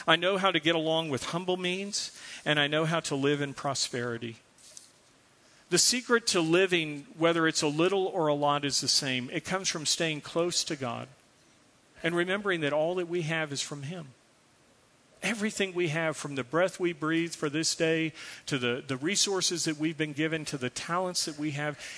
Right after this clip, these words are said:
it all belongs to God. And Joseph was a man who recognized this. And as he's to, promoted to the palace, he doesn't forget about God. Instead, he finds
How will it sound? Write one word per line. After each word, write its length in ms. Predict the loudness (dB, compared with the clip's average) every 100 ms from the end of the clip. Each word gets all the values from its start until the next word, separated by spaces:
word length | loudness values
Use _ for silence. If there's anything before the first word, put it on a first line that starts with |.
| -6
it 140 | -2
all 180 | -2 -2
belongs 460 | -2 -2 -2 -4
to 100 | -6
God. 320 | -6 -6 -8 -14 _ _ _ _ _ _ _ _ _ -8
And 100 | -4
Joseph 400 | 2 2 0 -2
was 140 | 0
a 60 | 0
man 260 | -2 -2 -4
who 140 | -4
recognized 680 | 0 0 0 -6 -4 -4 -6
this. 380 | -8 -6 -8 -8 -18 _ _ _ _ _ _ -20 -6
And 120 | 2 2
as 100 | 4
he's 220 | 0 0
to, 120 | -4
promoted 560 | -4 -2 4 4 4 -2
to 120 | -2
the 100 | -2
palace, 600 | -4 -2 0 0 0 -4 -10 -2
he 120 | 2
doesn't 320 | 4 4 0
forget 340 | -2 0 2 2
about 320 | 4 2 2
God. 320 | 0 0 0
Instead, 460 | 0 0 2 2 0
he 120 | -2
finds 540 | -2 -2 -2 -2 -6